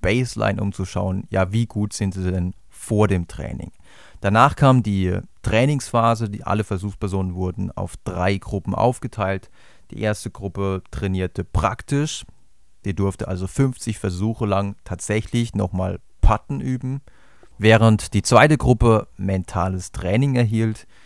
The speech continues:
das in dem Fall so aussah, dass sie den Ball vor sich liegen hatten,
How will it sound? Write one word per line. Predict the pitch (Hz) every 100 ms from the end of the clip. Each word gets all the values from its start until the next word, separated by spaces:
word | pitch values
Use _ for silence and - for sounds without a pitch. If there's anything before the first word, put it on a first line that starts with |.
| - -
das | 98
in | 98
dem | 113 110
Fall | 101 92
so | 110 135
aussah, | - 117 - 101
dass | 98 90
sie | - 92 90 82 - - - -
den | 85 87
Ball | - 92 139
vor | 139 127
sich | 117 113
liegen | 110 107 101
hatten, | 95 98 101 101